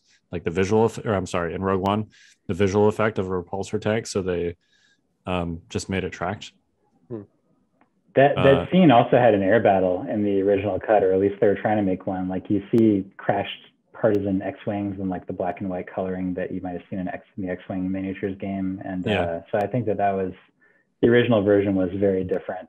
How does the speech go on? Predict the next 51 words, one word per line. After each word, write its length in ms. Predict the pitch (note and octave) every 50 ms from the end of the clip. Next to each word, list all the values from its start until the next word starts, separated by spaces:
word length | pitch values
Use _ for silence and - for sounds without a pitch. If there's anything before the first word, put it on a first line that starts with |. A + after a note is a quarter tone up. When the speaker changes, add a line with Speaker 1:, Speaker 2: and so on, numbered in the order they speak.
| - -
Speaker 3:
Uh, 320 | G2+ F#2+ F2+ F2 F2 E2+ F2+ F#2+
but 180 | - F#2+ F#2 -
I'm 120 | G#2 G#2
just 180 | G2 F#2+ G2 G2
gonna 280 | - G2+ F#2+ F#2 F#2 F2+ - _
say 120 | - A2 G2
that 120 | F2 F2 F2
the 80 | F#2
canon 320 | - - G#2+ F#2+ F2+ F#2 F#2+
explanation 500 | - _ - G2 F2+ F2 E2+ - G2 F#2
is 120 | F#2 F#2+
more 140 | G2 F2+ F2+
budget 360 | F2 F2+ E2+ F2 F#2 - -
cuts, 220 | - F2+ E2+ - _ -
is 80 | F2+ - _
that 240 | F#2 F2+ E2 - - _ - - - _ _ _ _ _ _ _
they, 200 | - G2 F#2+ F#2
uh, 120 | F2+ F2 F#2+
replaced 420 | F#2+ F#2+ - - G#2 F#2+ - -
the 60 | - F#2+
repulsor 400 | F#2 F#2 - - F#2 - - G2+
with 120 | F2+ F2 -
tank 200 | - F#2 F2 E2+ -
treads, 280 | - F2+ F2 F2 F#2+ _ _
and 180 | F2+ E2+ F#2 -
there 160 | F#2+ F2 F2
you 60 | F2 E2+
go. 240 | - - B1+ B1 - _ _ - - - - - - _ _ _ _
Speaker 1:
Yeah, 200 | - A2 G2 E2+ - _ _ _ _ _
that's 200 | C3 C3 C3 -
my 120 | C#3 C3
understanding. 560 | B2+ A2+ G2+ - - G#2 G2+ G2 G2 F#2+ F#2 - _ _ _ -
If 100 | G#2+ - A#2+
someone 220 | A#2 G#2+ G#2 G2+
has 160 | G2 G2 F2+ E2
better 420 | - F#2+ F#2 F#2+ F#2 F2+ F2+ F2+ -
Speaker 3:
<laughs> 80 | -
Speaker 1:
information, 600 | - G#2 F#2 - G2+ F#2+ F2+ F2 E2+ F3 E3+ E2+
please 240 | F2 G2 G2 F#2 E2+
let 200 | F#2 F#2 F2+ F2+
us 140 | E2+ - -
know. 280 | F2 E2+ E2 E2+ E2+ - _ _ _ -
Um, 380 | F2+ F2 E2+ E2+ E2+ E2 - - -
Speaker 3:
I 60 | -
Speaker 1:
but 120 | B2+ B2 G#2+
Speaker 3:
bet 140 | A2 G#2+ G2
you're 120 | F#2+ G2 G2+
right. 220 | G#2 G#2 G#2 - - - - - - - -
Speaker 1:
it's 100 | - -
my 100 | A2+ G#2+
recollection. 640 | G2 F#2+ F#2+ F#2 - F#2 F#2 F2+ - - F2 F2 E2+